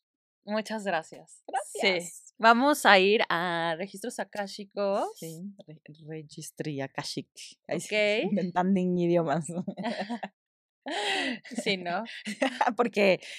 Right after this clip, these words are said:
Speaker 2: estamos en el copycat de, ay, sí.
Speaker 1: <laughs> Em, como siempre, les voy a pedir, em, <clears throat> que se tomen un,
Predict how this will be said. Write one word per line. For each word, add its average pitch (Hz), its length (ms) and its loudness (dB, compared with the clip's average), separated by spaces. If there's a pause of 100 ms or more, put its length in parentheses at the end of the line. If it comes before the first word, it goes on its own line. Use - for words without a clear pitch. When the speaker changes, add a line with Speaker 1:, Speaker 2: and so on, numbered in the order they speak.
(120)
Speaker 2:
estamos 185 380 4
en 185 120 6
el 170 320 0
copycat 156 460 0
de, 151 280 -4
ay, 196 140 4
sí. 214 60 6
Speaker 1:
<laughs> 262 680 6 (1080)
Em, 185 680 -6 (360)
como 208 240 0
siempre, 226 380 4
les 220 220 4
voy 202 140 8
a 214 160 10
pedir, 208 500 2 (140)
em, 147 480 -2 (240)
<clears throat> 180 680 -8 (1700)
que 202 120 -4
se 202 120 -8
tomen 233 460 2
un, 220 340 -2